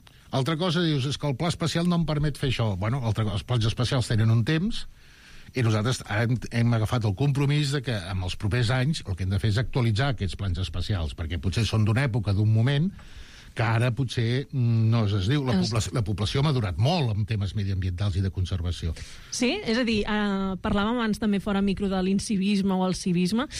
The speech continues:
Speaker 2: Creu que la gent, eh, n'hem après? Sabem arenar els parcs naturals i respectem més la natura?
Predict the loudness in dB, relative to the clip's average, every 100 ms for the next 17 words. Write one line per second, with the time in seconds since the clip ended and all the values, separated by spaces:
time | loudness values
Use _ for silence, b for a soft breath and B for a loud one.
0 | B B -2 0 0 -2 0 0 2 2
1 | 2 0 0 0 0 0 0 0 0 0
2 | 2 2 0 -2 0 -2 -4 -8 -6 -2
3 | 0 0 0 0 0 -2 -2 -2 -2 0
4 | 0 0 0 0 0 -2 -4 -4 -2 0
5 | 0 0 2 2 2 0 0 -2